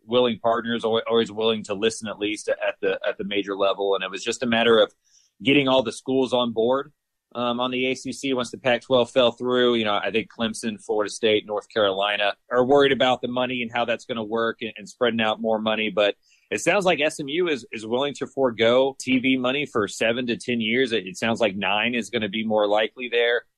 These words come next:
Uh, and that's just the advantage of having money within your system, right? Like, S M U doesn't need that T V rights money a, a, as much as some of the other programs. Uh, for them, it, it, they seem to, to think that it's,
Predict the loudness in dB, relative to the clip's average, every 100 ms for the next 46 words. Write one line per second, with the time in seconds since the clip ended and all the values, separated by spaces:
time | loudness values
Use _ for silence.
0 | _ _ -2 0 2 0 -2 -2 0 2
1 | 2 0 0 -2 0 0 0 0 -2 0
2 | -2 -2 -2 -4 -2 -4 -4 -2 2 2
3 | 2 0 -2 -6 -10 -4 0 0 -4 -10
4 | -2 -2 -2 -4 -2 0 0 0 -2 -6
5 | -4 -4 -4 -4 -4 -4 -8 -6 -6 -6
6 | -8 -6 -4 0 2 2 2 2 2 2
7 | 2 0 -6 _ _ _ -6 -4 0 2
8 | 4 4 4 2 -2 -2 0 0 2 -2
9 | -2 2 4 4 2 -4 0 0 0 0
10 | 0 -4 -14